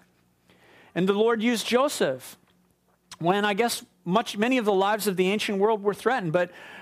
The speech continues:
rather than responding in faith to God, Egypt saw the blessing of God upon the children of Israel, and they sought to oppress them.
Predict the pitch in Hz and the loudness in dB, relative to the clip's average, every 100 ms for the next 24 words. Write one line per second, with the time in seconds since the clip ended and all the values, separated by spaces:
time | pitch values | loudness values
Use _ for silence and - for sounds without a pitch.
0 | - 147 208 294 349 302 262 247 214 - | -10 0 2 4 2 2 2 2 0 -2
1 | - 220 247 254 247 233 196 - 208 220 | 0 0 2 2 2 2 0 0 0 0
2 | 220 - 185 151 190 175 180 180 233 277 | 0 -2 0 2 2 0 0 -2 0 0
3 | 277 - - 214 202 185 139 151 185 190 | -2 -2 0 2 2 -2 -4 0 0 2
4 | 220 202 147 123 143 185 214 - 180 180 | 0 0 0 0 2 2 0 0 0 0
5 | 165 - 180 185 160 147 170 165 214 233 | 0 0 0 0 0 0 0 2 0 0
6 | - - - - 156 170 175 - 208 - | -4 -20 -20 -4 0 0 0 0 0 0
7 | 220 175 - 170 - - 131 107 | 0 0 0 -2 -2 -4 -6 -8